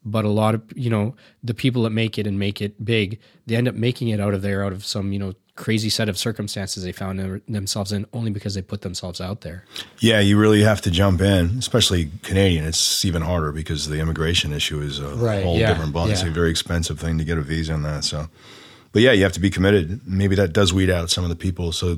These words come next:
Speaker 2: you are getting the best of the best.
Speaker 1: So fast forward, I don't know if podcasts will be a thing then, but fast forward, your daughter is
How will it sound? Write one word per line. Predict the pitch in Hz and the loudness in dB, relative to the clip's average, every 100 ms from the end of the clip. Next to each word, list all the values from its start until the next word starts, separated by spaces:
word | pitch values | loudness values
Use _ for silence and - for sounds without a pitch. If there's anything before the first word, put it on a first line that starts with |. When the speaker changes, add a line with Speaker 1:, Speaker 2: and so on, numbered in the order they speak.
| 92 | -4
Speaker 2:
you | 101 92 | -4 0
are | 92 | 2
getting | 92 90 | 2 0
the | 85 | 0
best | 80 82 - | -2 -4 -4
of | |
the | 85 | -4
best. | 80 87 - - _ _ _ _ - - | -4 -4 -4 -10 _ _ _ _ -20 -8
Speaker 1:
So | - 120 117 113 | 0 2 4 0
fast | - - 123 113 | -4 -2 0 0
forward, | - 110 107 104 110 _ _ _ _ _ - | -2 0 0 0 -6 _ _ _ _ _ -8
I | 107 | -2
don't | 107 | 0
know | 101 | -2
if | - | -2
podcasts | 98 95 98 92 | -4 -2 -2 -2
will | 104 | -4
be | 92 | -4
a | 87 | -2
thing | - 110 | 0 2
then, | 104 101 98 - | 2 2 0 -4
but | 113 98 95 98 _ _ _ | -4 -2 -2 -4 _ _ _
fast | - 107 - | -2 -2 0
forward, | 107 101 98 | 0 0 0
your | 98 | -2
daughter | 95 98 101 98 101 | 0 2 2 0 -2
is | 107 95 92 95 | -4 -6 -6 -10